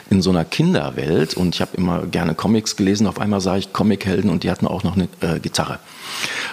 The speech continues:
um den Hals irgendwie. Und dann war es wirklich geschehen. <laughs> Ähm, ich bekam das Album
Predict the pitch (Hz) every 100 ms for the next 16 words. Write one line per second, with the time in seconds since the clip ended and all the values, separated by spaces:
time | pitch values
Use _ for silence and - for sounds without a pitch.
0 | - 90 82 78 73 76 82 92 92 -
1 | 104 104 95 101 107 92 87 - 95 -
2 | - 92 - 107 110 117 98 98 95 95
3 | 92 - 98 - - 87 - 107 90 -
4 | - 95 107 123 131 135